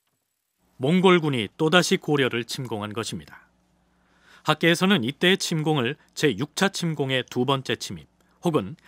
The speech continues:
제육 차 여몽전쟁의 두 번째 침공으로 분류합니다. 그런데 그들이 청천강을 건너 침공해 오기 넉 달 전부터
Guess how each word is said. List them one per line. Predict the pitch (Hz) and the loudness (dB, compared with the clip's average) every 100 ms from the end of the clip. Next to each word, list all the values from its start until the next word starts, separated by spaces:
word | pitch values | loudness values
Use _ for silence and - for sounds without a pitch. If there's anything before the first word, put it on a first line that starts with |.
| - | -20
제육 | - 143 101 123 - | -2 -2 0 -4 -2
차 | 170 110 | -2 0
여몽전쟁의 | 113 156 175 165 139 113 101 117 - | -2 0 0 0 -4 -6 -6 -6 -4
두 | 120 | -4
번째 | 127 143 143 | 0 0 -2
침공으로 | 160 - 180 170 143 101 101 | -6 -4 -4 -4 -4 -6 -8
분류합니다. | - 98 95 82 71 - _ _ _ _ _ _ _ - - - | -8 -8 -8 -10 -18 -20 _ _ _ _ _ _ _ -20 -20 -2
그런데 | 151 143 131 87 - | 0 2 2 0 -8
그들이 | _ 139 147 131 | _ 2 2 2
청천강을 | - 185 175 180 170 160 156 151 | -2 -4 -2 -2 -2 0 0 -2
건너 | 139 135 135 | -4 -4 -4
침공해 | - - 165 165 160 151 | -4 -4 -2 -2 0 0
오기 | 139 143 | 0 -2
넉 | 104 127 - | 0 -2 2
달 | 170 | 2
전부터 | 139 117 101 - 95 - | 2 -2 -6 -10 -14 -14